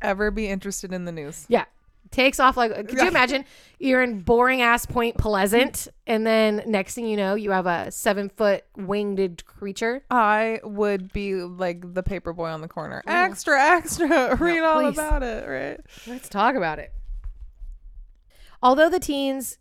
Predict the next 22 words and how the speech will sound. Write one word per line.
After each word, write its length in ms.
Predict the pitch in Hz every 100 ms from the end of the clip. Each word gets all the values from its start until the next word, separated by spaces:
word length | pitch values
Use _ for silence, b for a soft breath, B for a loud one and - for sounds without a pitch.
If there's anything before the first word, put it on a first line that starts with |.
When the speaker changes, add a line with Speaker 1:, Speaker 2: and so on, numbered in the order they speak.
| _
Speaker 2:
you 180 | - 233
know, 180 | 208 202
describe 480 | 214 - 202 202
him 120 | 208 202
as 140 | 196
basically, 500 | 190 180 196 185 208
like, 200 | 180 180
a 80 | 180
large 460 | 170 170 180 185
man 240 | 175 175 175
with 180 | 170 -
wings, 480 | 180 170 165 175 -
one 220 | 202 208
of 100 | 220
them, 320 | 226 226 220 _ _ _
you 160 | 220 202
know, 100 | 185
makes 260 | 185 185
a 40 | 208
point 260 | - 254
to 60 | 220
say 380 | 214 202 185